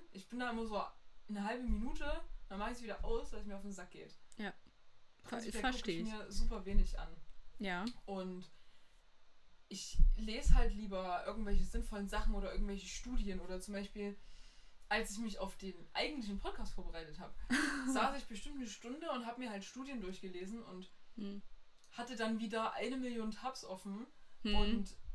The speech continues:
Speaker 1: finde das halt, auch wenn's mir jetzt vielleicht, boah, keine Ahnung, bezüglich von, meines Studiums oder
Speaker 2: Hm.
Speaker 1: so nichts bringt,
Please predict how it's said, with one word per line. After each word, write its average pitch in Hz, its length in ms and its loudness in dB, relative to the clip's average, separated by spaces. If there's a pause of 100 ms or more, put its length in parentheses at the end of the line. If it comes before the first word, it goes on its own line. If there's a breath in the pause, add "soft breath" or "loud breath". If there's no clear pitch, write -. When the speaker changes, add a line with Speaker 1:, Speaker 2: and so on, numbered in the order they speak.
(120)
Speaker 1:
finde 214 200 -4
das 214 360 -4
halt, 220 280 8 (1300)
auch 240 220 -2
wenn's 233 180 -4
mir 233 140 -2
jetzt 214 180 -2
vielleicht, 208 520 -6 (1600)
boah, 190 200 -8
keine 202 220 -6
Ahnung, 202 180 -2
bezüglich 190 420 -4
von, 180 300 10
meines 185 280 -6
Studiums 208 540 -2
oder 175 360 -4 (440)
Speaker 2:
Hm. 202 380 -4
Speaker 1:
so 208 360 -4 (180)
nichts 202 380 -6
bringt, 202 520 -6